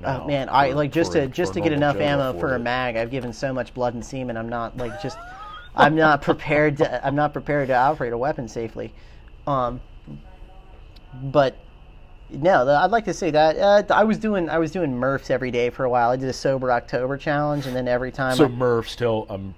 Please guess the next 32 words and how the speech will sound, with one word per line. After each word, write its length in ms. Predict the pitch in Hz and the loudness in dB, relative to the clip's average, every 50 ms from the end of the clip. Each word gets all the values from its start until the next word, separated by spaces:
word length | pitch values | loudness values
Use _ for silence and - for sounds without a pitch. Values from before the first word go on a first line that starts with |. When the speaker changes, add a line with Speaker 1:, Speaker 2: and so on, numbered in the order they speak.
| - | -16
Speaker 2:
pretty 260 | - - 113 101 92 80 | -12 -10 -8 -8 -8 -8
sure 240 | - - 85 80 - - - | -10 -10 -12 -12 -12 -12 -10
everybody 560 | - 85 82 82 87 90 85 90 87 85 85 | -10 -10 -8 -8 -12 -8 -8 -8 -8 -8 -8
listening 580 | 82 80 82 78 - - 82 78 76 76 76 73 - | -10 -10 -12 -12 -12 -14 -16 -16 -14 -16 -16 -18 -18
is 100 | 92 80 | -18 -16
gonna 200 | - 92 78 80 | -16 -14 -14 -14
know 160 | 80 82 80 | -12 -10 -10
what 80 | 78 78 | -10 -12
a 40 | 78 | -12
Murph 320 | 76 76 76 73 - - | -14 -14 -14 -16 -16 -16
is, 160 | 76 73 71 | -16 -16 -16
but 180 | - - 78 - | -14 -16 -16 -16
tell 200 | - - 80 80 | -12 -12 -10 -10
everybody 280 | 80 76 71 73 69 71 | -10 -12 -12 -14 -16 -16
what 120 | 69 69 | -16 -18
a 40 | 67 | -18
Murph 260 | 65 65 65 - - - - - | -18 -20 -20 -20 -20 -20 -20 -18
is. 80 | - - | -8 -4
Speaker 1:
Okay, 300 | 120 123 - 131 110 104 | -4 -4 -2 -2 -4 -4
so 260 | - - 127 117 110 - | -4 -4 -4 -4 -4 -2
Murph, 300 | 131 131 139 147 143 147 | 0 0 0 0 0 -2
you 80 | 147 | -2
have 140 | 135 135 120 | -2 -2 -2
a 20 | 107 | -4
flak 340 | - - 135 131 131 127 - | -2 0 2 2 2 2 2
jacket 280 | - 135 135 127 - 127 | 0 0 0 0 -2 -2
on. 340 | 120 120 120 120 120 120 117 - - - - - - - - - | 0 0 0 -2 -4 -6 -8 -14 -20 -20 -20 -20 -20 -20 -14 -10
You 100 | 120 117 | -8 -6
do 320 | 110 123 120 117 117 113 - | -4 -2 -2 -4 -6 -8 -6
one 240 | 123 120 127 139 147 | -2 0 2 2 2
hundred 420 | 135 156 156 156 151 151 147 139 - | 2 2 2 4 4 2 2 0 -2
pull-ups. 600 | - - 131 123 120 120 123 - - - - | 0 2 4 6 6 4 4 0 -4 -12 -14